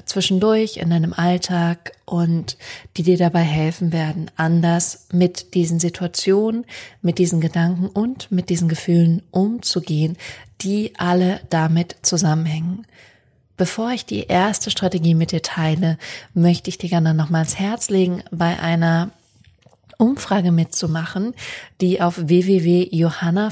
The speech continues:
van löchtern dot com schrägstrich fragebogen ist. Du findest den Link natürlich auch in den Shownotes. Und diese Umfrage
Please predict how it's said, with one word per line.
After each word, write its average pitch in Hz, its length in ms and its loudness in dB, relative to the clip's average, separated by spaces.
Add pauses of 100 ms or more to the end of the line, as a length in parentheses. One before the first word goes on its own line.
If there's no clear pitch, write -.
van 165 200 2
löchtern 170 380 2
dot 160 220 -2
com 196 360 0
schrägstrich - 680 -4
fragebogen 165 960 -2
ist. - 400 -4 (300)
Du - 80 -8
findest 170 340 2
den 165 100 2
Link 165 200 2
natürlich 170 320 -4
auch 165 100 -8
in 170 80 0
den 165 140 -2
Shownotes. 190 540 2 (300)
Und 175 140 4
diese 202 220 2
Umfrage 185 1000 0